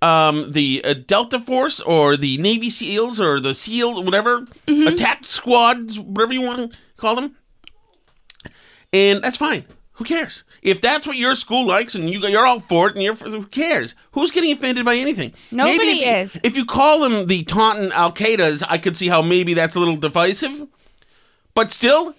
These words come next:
Speaker 1: if you
Speaker 2: Well,
Speaker 1: want
Speaker 2: and generally when you name your mascot after something, it's something you like.
Speaker 1: Right, which is
Speaker 2: <laughs> I mean, like,
Speaker 1: also misses the point. The fact that
Speaker 2: <laughs>
Speaker 1: we've
Speaker 2: so
Speaker 1: taken away the praising of Indians because this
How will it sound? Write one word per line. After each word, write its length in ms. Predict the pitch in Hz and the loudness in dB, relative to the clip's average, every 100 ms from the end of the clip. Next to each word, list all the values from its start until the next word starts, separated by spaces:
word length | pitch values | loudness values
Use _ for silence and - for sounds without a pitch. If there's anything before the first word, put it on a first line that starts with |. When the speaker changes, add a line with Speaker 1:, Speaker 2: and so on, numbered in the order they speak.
| _ _ _ _ - | _ _ _ _ -4
Speaker 1:
if 80 | |
you 80 | 208 | 2
Speaker 2:
Well, 160 | 370 349 359 | 4 4 2
Speaker 1:
want 40 | |
Speaker 2:
and 180 | 349 302 | 0 0
generally 420 | 311 349 392 381 | 0 2 2 2
when 200 | 320 302 | 0 0
you 100 | 285 | 0
name 260 | 254 247 269 | -2 -2 -2
your 140 | 254 | -2
mascot 480 | 226 208 254 - 220 | -2 -2 -4 -2 -2
after 260 | 202 240 202 | 0 -2 -6
something, 400 | - 214 202 202 | -4 -2 0 -2
it's 180 | 185 - | -6 -8
something 380 | 208 226 208 | -4 -4 -2
you 200 | 202 185 | -4 -6
like. 420 | 160 160 170 - - - - - | -4 -2 -2 -4 -10 -20 -10 0
Speaker 1:
Right, 220 | 180 - - | 0 0 -2
which 180 | - - | 0 4
is 80 | |
Speaker 2:
<laughs> 0 | |
I 140 | 392 359 | 2 4
mean, 160 | 415 - 480 - | 2 2 2 2
like, 120 | 427 415 | 2 4
Speaker 1:
also 260 | 240 196 | 4 2
misses 280 | 165 156 143 | 2 0 -2
the 80 | 143 | -2
point. 320 | 143 139 - | 0 -2 -2
The 180 | 262 170 | -2 2
fact 220 | 214 208 | 2 2
that 100 | 208 | 2
Speaker 2:
<laughs> 40 | |
Speaker 1:
we've 80 | 196 | 4
Speaker 2:
so 60 | 180 | 4
Speaker 1:
taken 360 | 226 240 381 - | 4 2 2 2
away 220 | 226 208 | 4 4
the 100 | 180 | 2
praising 560 | - 214 226 196 170 | 0 2 2 2 0
of 120 | 165 180 | 2 0
Indians 600 | 196 185 139 131 113 - - - - | 0 0 0 -2 -6 -8 -20 -8 -4
because 340 | 175 190 170 | 0 0 2
this 240 | 202 226 | 0 0